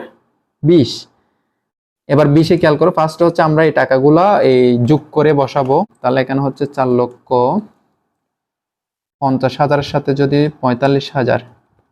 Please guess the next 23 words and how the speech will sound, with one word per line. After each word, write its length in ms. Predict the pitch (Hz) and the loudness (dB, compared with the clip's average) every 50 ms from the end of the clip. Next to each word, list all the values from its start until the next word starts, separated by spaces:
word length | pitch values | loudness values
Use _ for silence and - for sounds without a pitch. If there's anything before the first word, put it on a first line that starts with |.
| _ _ _ 131 | _ _ _ -4
যোগ 200 | 123 131 123 127 - - | -2 -2 -2 -2 -6 -4
করি, 280 | - 127 120 117 113 117 117 120 _ _ _ _ _ _ _ _ _ _ _ _ _ _ _ | -2 0 0 0 -2 -4 -8 -16 _ _ _ _ _ _ _ _ _ _ _ _ _ _ _
তাইলে 220 | 127 127 127 131 | -6 -4 -2 -2
আমরা 240 | 127 127 123 127 131 | 0 0 0 -2 -2
পাই 400 | 131 - 127 127 143 175 220 254 254 - - _ _ _ _ _ _ _ _ _ _ _ _ - - - | -2 -2 -2 0 0 0 0 -2 -4 -8 -16 _ _ _ _ _ _ _ _ _ _ _ _ -20 -14 -4
চার 160 | - 139 135 | -2 0 2
লক্ষ 380 | 135 131 131 127 - - - 180 220 392 - - - _ _ _ _ _ _ _ _ _ _ _ _ _ _ _ _ _ _ | 2 2 0 -2 -6 -6 -2 -2 -2 -2 -4 -6 -14 _ _ _ _ _ _ _ _ _ _ _ _ _ _ _ _ _ _
পঁচানব্বই 460 | 170 170 160 170 151 135 123 117 120 | -4 -2 0 0 0 0 0 0 2
হাজার। 220 | 120 117 113 117 113 | 2 2 0 0 -2
তাহলে 220 | 117 123 123 131 | -2 -2 -2 -2
এখানে 280 | 127 123 131 135 135 131 | -2 -2 -2 -2 -2 -4
চার 200 | - - 127 123 | -4 -4 -4 -2
লক্ষ 440 | 123 123 123 123 - _ _ - 139 143 147 156 165 170 170 - | 0 -2 -4 -4 -6 _ _ -4 -2 0 0 0 0 -2 -4 -4
পঁচানব্বই 560 | - 127 123 - 127 120 120 120 117 120 123 | -6 -6 -6 -4 -6 -6 -6 -6 -6 -6 -6
হাজার 440 | 117 123 127 123 127 135 143 170 233 - - _ _ _ _ _ _ _ _ _ _ | -4 -4 -4 -2 0 0 0 0 0 -2 -8 _ _ _ _ _ _ _ _ _ _
দিলাম। 300 | - 127 120 113 107 104 - - _ _ _ _ _ _ _ _ _ _ _ _ _ _ _ _ _ _ _ _ _ _ _ _ _ _ _ _ _ _ _ _ _ _ _ _ _ | -8 -6 -4 -4 -4 -6 -8 -12 _ _ _ _ _ _ _ _ _ _ _ _ _ _ _ _ _ _ _ _ _ _ _ _ _ _ _ _ _ _ _ _ _ _ _ _ _
এবার 280 | 151 151 143 151 147 143 | 0 2 4 4 4 4
হচ্ছে 320 | 156 156 156 - - 160 | 2 2 0 0 0 0
পঞ্চাশ 400 | 143 - 151 143 139 135 135 139 | 0 0 0 0 2 0 0 0
হাজার 180 | 151 147 151 147 | 2 2 2 0
টাকা 240 | - 151 147 151 | 0 0 0 0
এখানে 280 | 143 127 143 143 139 139 | 0 0 0 0 0 0
বসবে 680 | 131 123 123 123 117 117 123 127 - 143 131 127 147 | 0 0 0 0 -2 -4 -8 -6 -2 0 0 2 2